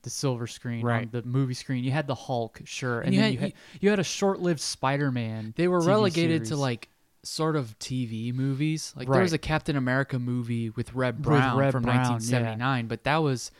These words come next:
Speaker 2: I don't, I don't even think that had anything to do with, like, Red Skull or
Speaker 1: Yeah.
Speaker 2: anything like that.
Speaker 1: And before this,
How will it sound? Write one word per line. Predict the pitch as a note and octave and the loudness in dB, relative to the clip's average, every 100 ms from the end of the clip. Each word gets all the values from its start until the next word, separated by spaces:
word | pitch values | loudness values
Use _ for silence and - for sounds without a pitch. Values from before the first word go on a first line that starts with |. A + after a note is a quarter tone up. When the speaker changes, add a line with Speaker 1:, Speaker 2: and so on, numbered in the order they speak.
| _ _ - | _ _ -4
Speaker 2:
I | D#3 | 0
don't, | F3+ C#3+ - | 0 -2 0
I | |
don't | F#3+ | 2
even | E3 C3 | 2 0
think | D3 C3 | -4 -4
that | B2 | -4
had | A2 A#2+ | -4 -2
anything | B2+ B2 - A#2 | -2 -2 -4 -4
to | G#2+ | -4
do | A#2 B2 | -2 -2
with, | A#2 G#2+ | -2 -6
like, | A2 | -8
Red | A#2 A2+ G#2+ | -6 -6 -6
Skull | - - A#2 A#2 | -8 -6 -4 0
or | B2 | -2
Speaker 1:
Yeah. | A2 | -2
Speaker 2:
anything | A2 A#2+ | -6 -6
like | A2 G#2+ | -8 -6
that. | A#2 F3+ | -2 0
Speaker 1:
And | F3+ | 0
before | D#3+ G#3+ G#3+ | 0 2 4
this, | E3 E3+ D#3 | 4 0 0